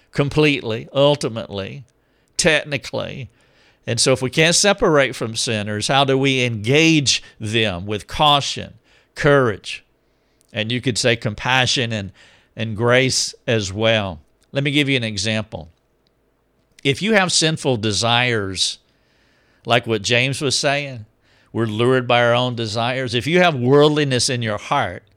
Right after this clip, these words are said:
which we do, and so if you have sinful desires regarding something in the world,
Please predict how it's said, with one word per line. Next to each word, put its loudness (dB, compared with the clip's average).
which -2
we -4
do, -4
and 0
so 4
if 2
you 2
have 2
sinful -2
desires 0
regarding 0
something -2
in -4
the -4
world, -6